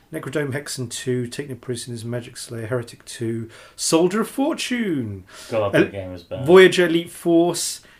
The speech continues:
Speaker 1: Jedi Outcast, Soldier of Fortune two, Jedi Academy,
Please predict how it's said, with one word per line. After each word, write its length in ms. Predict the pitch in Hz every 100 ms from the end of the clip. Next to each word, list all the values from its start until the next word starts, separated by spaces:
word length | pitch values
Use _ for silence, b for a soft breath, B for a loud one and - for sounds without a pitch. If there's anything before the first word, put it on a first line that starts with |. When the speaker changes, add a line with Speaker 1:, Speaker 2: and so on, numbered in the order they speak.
| b
Speaker 1:
Jedi 360 | 165 165 165 170
Outcast, 1120 | 160 170 - - 151 156 - - - - - b b b b b
Soldier 260 | - 165 151
of 80 |
Fortune 440 | - 147 - 143 123
two, 540 | - - 151 147 147 139
Jedi 300 | 143 139 135
Academy, 720 | - 143 131 131 131 131 127